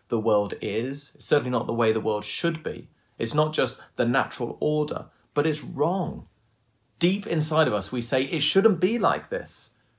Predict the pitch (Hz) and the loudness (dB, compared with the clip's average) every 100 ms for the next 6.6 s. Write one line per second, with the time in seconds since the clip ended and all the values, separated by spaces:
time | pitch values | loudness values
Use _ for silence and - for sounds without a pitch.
0 | _ _ - 117 113 165 175 127 131 123 | _ _ -4 -2 0 0 0 0 0 0
1 | 110 123 147 165 165 151 147 131 123 135 | 0 0 0 0 -2 -6 -6 -8 -8 -8
2 | 147 - 92 - _ _ - 135 175 175 | -8 -10 -12 -14 _ _ 2 4 6 4
3 | 82 - - 50 50 - - _ _ _ | 0 -2 -6 -8 -10 -16 -20 _ _ _
4 | - 117 139 127 143 180 98 - - 180 | -4 0 0 0 -2 -2 -4 -4 -2 0
5 | 196 - 87 87 - 95 - 110 120 139 | 0 -2 -6 -6 -8 -8 -8 -8 -4 -6
6 | - - 175 156 101 92 | -6 -4 -6 -6 -10 -10